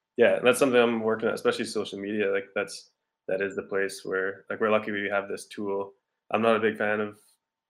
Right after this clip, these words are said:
using social media. Like, I, I imagine, like, looking back on the good old days of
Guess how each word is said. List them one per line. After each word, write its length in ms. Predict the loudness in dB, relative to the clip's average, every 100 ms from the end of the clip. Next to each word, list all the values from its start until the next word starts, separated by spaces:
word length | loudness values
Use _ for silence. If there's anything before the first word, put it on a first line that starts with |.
| -16
using 320 | -12 -8 -6
social 280 | -6 -6 -2
media. 180 | 0 0
Like, 140 | -2
I, 320 | -6 -10 -10
I 20 | -8
imagine, 300 | -8 -8 -10 -16 -20 -18 -16 -10
like, 160 | -8 -8 -12 _ _ _ _ _ _
looking 240 | -8 -4
back 280 | 0 0 0
on 180 | -6 -6
the 80 | -4
good 180 | -2 0
old 220 | 0 0
days 340 | 0 0 0
of 220 | -6 -10